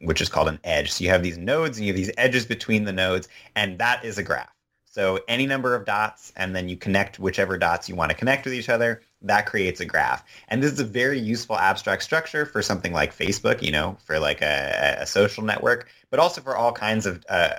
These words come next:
of different situations, um, where you just need to describe linkages between things. I wish I came prepared with some other examples of this. I mean, I can give examples of, um, direct, oh, yeah, I mean, let's, okay, yeah, if you're talking about,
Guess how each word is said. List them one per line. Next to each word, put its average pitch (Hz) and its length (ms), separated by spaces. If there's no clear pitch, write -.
of 92 140
different 90 260
situations, 85 1000
um, 85 460
where 117 180
you 107 140
just 101 160
need 101 140
to 87 80
describe 90 480
linkages 85 400
between 82 280
things. 78 200
I - 80
wish 87 160
I 80 60
came 78 180
prepared 80 280
with 73 100
some 76 220
other 92 220
examples 85 560
of - 120
this. 73 300
I - 80
mean, 120 140
I 117 80
can 123 120
give 131 120
examples 113 460
of, 95 540
um, 82 520
direct, 101 500
oh, 185 60
yeah, 135 240
I 117 60
mean, 123 160
let's, 123 160
okay, 113 160
yeah, 87 100
if 85 100
you're 92 140
talking 104 180
about, 92 220